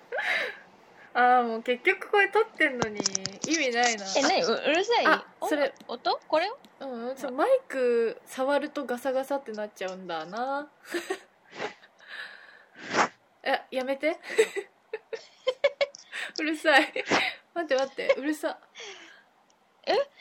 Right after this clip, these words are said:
Speaker 2: それはそっちのイヤホンのボリュームよ、うるさいの。
Speaker 1: いや、そうで、ボリュームをさ、あの、パソコンであれしようとし-、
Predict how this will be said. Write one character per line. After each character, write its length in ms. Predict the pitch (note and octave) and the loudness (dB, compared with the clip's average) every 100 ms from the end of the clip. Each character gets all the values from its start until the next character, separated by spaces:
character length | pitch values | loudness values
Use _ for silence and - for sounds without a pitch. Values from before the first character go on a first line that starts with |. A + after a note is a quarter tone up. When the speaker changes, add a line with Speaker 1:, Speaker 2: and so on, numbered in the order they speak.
| - | -18
Speaker 2:
そ 160 | - D#4 | -2 0
れ 60 | |
は 60 | A4+ C#5 C5 | 0 -2 -6
そ 120 | F#4 | -10
っ 60 | E4+ _ | -14 _
ち 100 | G#4 | -14
の 260 | G#4 G4 - _ _ - | -14 -14 -20 _ _ -8
イ 60 | D4+ | -4
ヤ 100 | G4 | -4
ホ 120 | G4+ | -4
ン 60 | B3+ | -8
の 60 | |
ボ 140 | G3 G#3+ | -6 -6
リ 120 | A#3 | -6
ュ 40 | |
ー 20 | A#3+ | -6
ム 120 | A#3+ | -6
よ、 100 | E3+ | -8
う 80 | F3+ | -12
る 80 | |
さ 160 | F#3 G3 | -12 -10
い 60 | F3 | -6
の。 80 | |
Speaker 1:
い 20 | C#4+ | -6
や、 60 | |
そ 140 | C#4 D4+ | -4 -4
う 40 | |
で、 80 | B3 | -4
ボ 200 | A3+ C4+ | -6 -4
リ 100 | D#4+ | -2
ュ 80 | F#4+ | -2
ー 40 | |
ム 220 | F4+ F4+ | -4 -4
を 80 | F#4 | -6
さ、 420 | F#4 F#4 C4 G3+ - _ - | -2 0 0 -2 -10 _ -12
あ 160 | A#3 | -10
の、 100 | A3 | -10
パ 180 | A3+ B3+ | -8 -4
ソ 120 | D#4 | -2
コ 200 | D#4 E4 | 0 0
ン 20 | |
で 180 | E4 D#4+ - - | 0 -2 -4 -2
あ 80 | A#3+ | 0
れ 100 | C4+ | 0
し 140 | - | -2
よ 80 | D4+ | -6
う 20 | |
と 100 | C#4+ | -6
し-、 80 | D4+ | -10